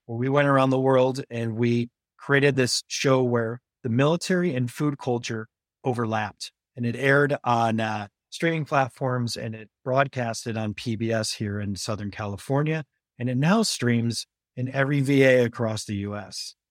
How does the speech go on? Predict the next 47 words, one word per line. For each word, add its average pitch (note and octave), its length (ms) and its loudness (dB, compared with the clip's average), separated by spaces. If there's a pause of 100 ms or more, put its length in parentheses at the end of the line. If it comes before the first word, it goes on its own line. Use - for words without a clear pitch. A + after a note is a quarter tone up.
(160)
And B2+ 140 -2
it's A#2+ 180 -2
really D#3 320 4
cool C3 440 2
to B2+ 120 -6
go A#3 180 6
into C3+ 240 2
a A2+ 60 2
V B2+ 240 2
A B2 180 4
and A#2 100 -2
actually C3+ 340 2
see D3+ 280 0
it B2+ 140 2
up C3+ 180 2
on, B2 340 2
on C3 180 0
a A2+ 60 -4
screen. C#3+ 580 2 (140)
But C#3 140 2
it, C#3+ 100 -10
it, C3+ 220 -4
there D3+ 100 -2
were C3+ 120 4
just C3+ 220 -2
a C3+ 40 2
lot D3+ 260 2
of, F3 80 -2
like, E3+ 140 -2
little D#3+ 260 0
elements C#3 440 2
of B2+ 260 -8
overlap C3 640 -2
that A#2 180 -8
you C3+ 140 -6
just C3 220 -4
don't C#3+ 180 0
realize B2+ 420 2
in A#2 100 2
your A#2+ 120 0
everyday A2 420 -2
life A2 420 -4
that A2 160 -6
were A2 140 -10
grounded A#2 560 -2
inside A2 720 -4
of G2+ 340 -8